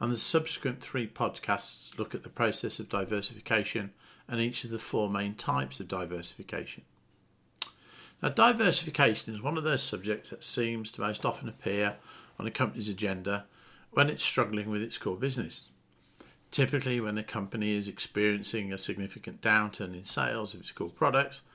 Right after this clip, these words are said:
or when its core markets are stagnant or declining. Now, this suggests to me that diversification is not a naturally comfortable strategy for many companies to adopt, and is therefore likely to be very challenging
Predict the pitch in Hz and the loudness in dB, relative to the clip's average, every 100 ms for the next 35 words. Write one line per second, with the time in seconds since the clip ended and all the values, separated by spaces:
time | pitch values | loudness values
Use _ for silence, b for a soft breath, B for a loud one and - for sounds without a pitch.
0 | B B B B B - 107 - - - | B B B B B 2 4 2 0 2
1 | 156 131 127 123 - 113 - 113 - 101 | 4 6 6 6 4 -2 0 0 2 2
2 | 107 107 95 98 85 90 - 120 98 85 | 2 0 -8 -8 -10 -8 -2 0 0 -6
3 | - _ _ _ _ B B B B B | -16 _ _ _ _ B B B B B
4 | B B 156 214 - 208 196 160 - 131 | B B 6 6 6 6 6 6 4 4
5 | 135 123 107 110 117 107 113 110 110 107 | 4 4 2 2 4 6 6 4 2 -4
6 | - 117 98 113 104 113 123 160 123 123 | -2 -2 0 -2 -2 -2 0 0 0 2
7 | 139 - - - 120 110 127 104 - 107 | 2 2 -4 -4 -2 -4 -4 -4 -8 -8
8 | 104 - 117 - - 98 98 110 101 101 | -4 0 -2 -2 -6 -8 -6 -6 -4 -4
9 | 107 104 85 - 92 - - 87 151 117 | -6 -8 -10 -10 -8 -6 -8 0 2 2
10 | - - - _ B B B B B B | -2 -18 -18 _ B B B B B B
11 | B B 120 123 131 208 - 135 123 147 | B B 0 2 4 4 4 4 6 8
12 | 160 131 107 98 - 98 127 143 104 - | 8 6 -4 -4 -6 -4 -2 -2 -2 2
13 | 151 147 117 92 87 107 | 4 4 0 -2 -8 -14